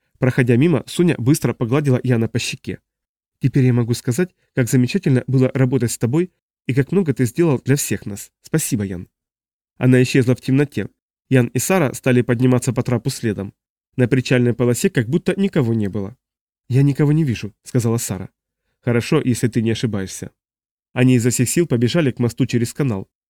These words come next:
так быстро, как только можно было бежать по обледеневшему грунту. И уже собирались свернуть на мост, когда из-за поворота вылетела машина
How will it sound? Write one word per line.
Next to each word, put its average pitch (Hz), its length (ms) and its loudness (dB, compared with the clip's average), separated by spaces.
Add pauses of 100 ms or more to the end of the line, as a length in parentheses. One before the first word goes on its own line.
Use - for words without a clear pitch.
(140)
так 120 180 0
быстро, 139 380 0 (120)
как 117 180 -6
только - 300 0
можно 131 320 2
было 120 200 2
бежать 117 320 0
по 123 120 0
обледеневшему 123 680 2
грунту. 104 460 -8 (600)
И 131 60 2
уже 123 280 4
собирались 120 500 2
свернуть 127 400 2
на 123 60 2
мост, 151 260 0 (320)
когда 123 260 2
из-за 120 280 0
поворота 135 480 2
вылетела 127 440 2
машина 120 420 0